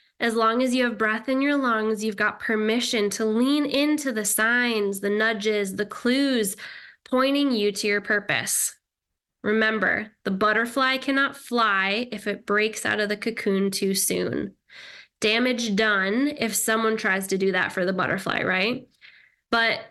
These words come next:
don't we do that to ourselves and to each other so freaking often? I will never forget when we were at our lowest in our marriage. I was actually at a wedding, crying to a mentor,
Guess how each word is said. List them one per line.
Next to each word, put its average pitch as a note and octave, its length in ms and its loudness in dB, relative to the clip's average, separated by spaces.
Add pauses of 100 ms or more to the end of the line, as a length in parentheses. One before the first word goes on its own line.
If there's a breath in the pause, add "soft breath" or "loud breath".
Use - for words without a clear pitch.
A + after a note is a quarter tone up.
don't A#3 320 0
we C#4+ 200 2
do C#4 300 0
that D4+ 260 -2
to C#4+ 180 -2
ourselves B3+ 720 0
and B3 180 0
to B3+ 140 0
each B3+ 260 -2
other A#3 300 0
so A#3 420 0
freaking A3+ 420 -2
often? G3+ 640 -2 (1120 soft breath)
I B3 180 4
will B3 500 2
never A3+ 280 2
forget G#3+ 440 0
when G#3+ 140 0
we G#3 100 2
were G#3 80 2
at G#3 240 0 (140)
our G3+ 120 0
lowest G3+ 480 0
in G#3 80 2
our G#3 140 2
marriage. G3+ 540 0 (340 loud breath)
I A#3 140 0
was A3 120 2
actually G#3+ 360 0
at G3+ 100 0
a G3 60 2
wedding, C4+ 440 2
crying G#3+ 400 0
to G#3 160 -2
a G3 40 2
mentor, A3 800 0